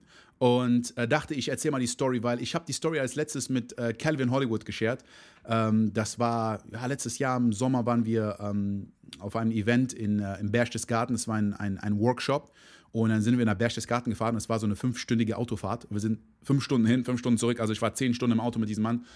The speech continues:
Und es gab nicht zehn Minuten, wo wir beide leise waren. <laughs> Aber nach dem achtzig zwanzig Prinzip können wir schon sagen, dass ich achtzig Prozent der Zeit geredet habe. Aber Calvin hat auch immer so diese Art, mir eine Frage zu stellen, die so,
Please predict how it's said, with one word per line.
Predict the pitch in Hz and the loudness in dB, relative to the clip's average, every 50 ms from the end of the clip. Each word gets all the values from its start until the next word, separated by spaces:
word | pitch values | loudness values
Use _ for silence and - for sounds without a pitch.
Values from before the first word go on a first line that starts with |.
| - - | -20 -12
Und | - 127 123 127 | 2 6 6 6
es | 120 120 | 6 4
gab | - 123 131 135 - - _ - | 4 2 2 2 0 -4 _ -2
nicht | 127 143 135 - - _ _ - | 0 0 0 0 -6 _ _ 4
zehn | - 165 156 | 4 4 4
Minuten, | 151 143 143 147 147 147 - 127 127 123 - | 4 4 4 4 2 2 0 -2 -2 -2 0
wo | 117 117 113 | 0 0 2
wir | 117 123 113 | 2 0 0
beide | 98 123 123 120 110 107 | 2 2 0 2 0 0
leise | 110 113 117 110 104 92 | 0 0 0 0 0 -2
waren. | 90 90 85 - - - - - - - - - - - - - | -6 -8 -12 -14 -16 -16 -18 -18 -20 -20 -20 -20 -20 -20 -2 2
<laughs> | 202 185 165 - - - - - - - _ | 2 2 2 0 -12 -20 -20 -18 -18 -18 _
Aber | - - 165 170 196 226 240 - - _ - - - _ _ _ _ - _ | 4 4 6 6 6 4 2 0 -10 _ -20 -20 -20 _ _ _ _ -14 _
nach | 120 143 151 147 | -4 -4 -4 -2
dem | - 156 151 156 - _ | -2 -4 -4 -4 -6 _
achtzig | - 160 160 - - - 165 - - | -4 -4 -4 -4 -8 -8 -8 -8 -6
zwanzig | - 151 160 165 165 - 160 - - | -4 -4 -2 -2 -4 -8 -10 -12 -10
Prinzip | - 170 165 165 - 175 190 208 - _ | -8 -8 -8 -6 -6 -8 -8 -8 -10 _
können | - 151 151 | -8 -6 -4
wir | 151 147 | -4 -6
schon | - 160 160 156 | -6 -8 -6 -4
sagen, | 147 151 160 160 156 | -2 -2 -2 -2 -6
dass | 139 - - | -8 -8 -8
ich | - 131 - - | -8 -12 -8 -8
achtzig | 147 - - - 120 - | -8 -8 -8 -12 -12 -10
Prozent | - 123 - 135 131 | -10 -8 -6 -6 -6
der | - 113 | -6 -6
Zeit | - 131 123 - | -6 -6 -6 -6
geredet | - 113 123 110 98 - | -6 -6 -6 -6 -8 -10
habe. | 92 95 110 117 - - _ _ _ _ _ _ _ _ _ _ _ _ _ - _ - - - - - | -10 -10 -12 -14 -16 -20 _ _ _ _ _ _ _ _ _ _ _ _ _ -20 _ -16 -16 -16 -16 -4
Aber | - 123 135 135 | 2 2 4 4
Calvin | 131 - - 165 170 156 156 143 | 2 4 4 4 4 4 2 0
hat | 143 135 | 2 2
auch | 143 139 131 | 0 0 0
immer | 139 139 139 131 | 0 0 0 -2
so | 127 127 | -2 -2
diese | 113 117 117 110 120 120 | -4 -4 -2 -2 0 2
Art, | 131 131 131 131 - | 2 2 2 2 0
mir | 123 123 123 - | -2 -2 -2 0
eine | 135 135 135 123 | -2 -2 -2 -2
Frage | - - 131 135 131 127 127 | -2 0 0 0 0 0 -4
zu | - - | -8 -8
stellen, | 113 - _ 135 135 135 135 | -12 -6 _ 0 0 0 0
die | 127 113 | -2 -4
so, | 104 120 127 131 131 131 | -2 -2 -2 -2 -2 -4